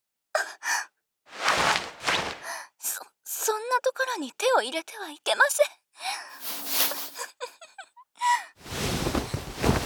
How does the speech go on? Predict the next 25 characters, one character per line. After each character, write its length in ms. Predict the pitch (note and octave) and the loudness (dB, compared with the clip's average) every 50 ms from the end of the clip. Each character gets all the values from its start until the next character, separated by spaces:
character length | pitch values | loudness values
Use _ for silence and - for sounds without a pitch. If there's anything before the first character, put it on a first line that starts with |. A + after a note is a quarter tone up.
| - G#4 - - - - - - - - - - - - - - - - - - - - | 0 -2 -2 -2 -2 -2 -2 -2 -2 -2 -2 -2 -2 -4 -4 -4 -4 -6 -6 -6 -8 -4
降 160 | - - G#4 G4 A4 A#4 | 0 2 4 4 4 6
参、 180 | B4 - - A#4 A#4 A#4 C#5 C#5 - - - - - A#4+ G4+ _ _ _ _ | 6 6 6 6 4 0 -4 -6 -8 -14 -16 -16 -16 -16 -18 _ _ _ _
降 100 | - D4+ | 2 4
参 480 | - - B4+ B4 - C#5 C5+ C5 C5 C5+ | 4 4 4 6 4 4 4 2 2 6
で 140 | C#5 C#5+ C#5+ | 6 8 8
す。 200 | - - - E4+ F4 - - - - _ - - - - - - - F4 - - - - _ - | 8 6 4 4 0 -4 -6 -8 -10 _ -20 -18 -14 -12 -12 -12 -12 -14 -16 -18 -20 -20 _ 0
私 540 | G#3 A#3+ A3 - D#4 E4 - - - - C#4+ | 4 4 4 4 2 0 2 2 2 4 6
が 120 | D#4 C4 | 8 8
悪 240 | A3 G#3 G#3 C4+ E4+ | 8 8 8 6 4
か 120 | - - F#4 | -4 -8 -10
っ 20 | - | -8
た 140 | - D4 C#4+ | -8 -10 -10
で 100 | - C4+ B3+ | -4 2 4
す 160 | - - B3 | 4 4 2
わ。 160 | G#3+ A#3+ C#4+ - - - - - _ - - - - - - - - _ - | 0 -4 -4 -4 -4 -6 -8 -10 _ -20 -20 -20 -20 -20 -20 -20 -18 _ 0
子 140 | - A3+ G3 | 2 2 4
供 260 | A3 A#3 A#3+ A#3+ A#3+ | 4 2 4 4 2
扱 380 | B3 A#3+ - - - - F#3 F3+ | 2 2 0 -2 -2 -4 -6 -6
い 60 | F3 | -6
し 120 | - - | -6 -6
て 120 | - G3+ G#3 | -4 -2 -2
し 180 | - - B3 | -2 -2 -2
ま 140 | A#3+ B3 B3+ | -4 -6 -10
っ 20 | - _ - | -10 _ -10
て、 100 | - | -8